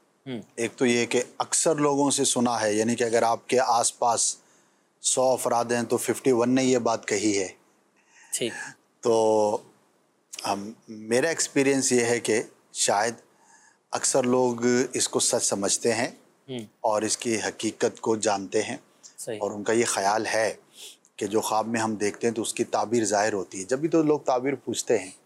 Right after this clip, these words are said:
Speaker 1: ہوں۔
Speaker 2: اچھا، یہ کیوں میں کہہ رہا ہوں، اس کی ایک بنیادی وجہ یہ بھی ہے کہ جو بھی مسلمان ہے وہ خواب کی تعبیر پر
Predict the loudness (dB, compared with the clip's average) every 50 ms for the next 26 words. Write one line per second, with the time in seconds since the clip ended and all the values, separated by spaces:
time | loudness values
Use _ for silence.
0 | _ _ _ -10 -10 -10 -10 -12 -20 _ _ _ -8 -6 -2 -2 -2 -2 0 0
1 | 2 4 4 4 4 2 0 -4 -2 0 2 2 4 2 0 0 0 0 2 2
2 | 0 0 0 -2 -2 0 0 0 0 0 0 0 0 0 0 0 0 0 2 2
3 | 2 2 2 0 0 0 0 0 2 2 2 0 2 0 0 0 0 -2 -6 _
4 | _ _ _ -20 -20 -20 -20 _ _ _ _ _ _ -2 2 2 2 2 2 2
5 | 2 0 0 2 0 0 0 0 0 -2 -2 -4 -4 -12 -20 _ _ _ -10 -10
6 | -8 -4 -2 0 0 0 0 -2 -4 -4 -4 -2 -2 -2 -2 -2 -2 -2 -2 -2
7 | 0 -2 -2 -2 -2 0 0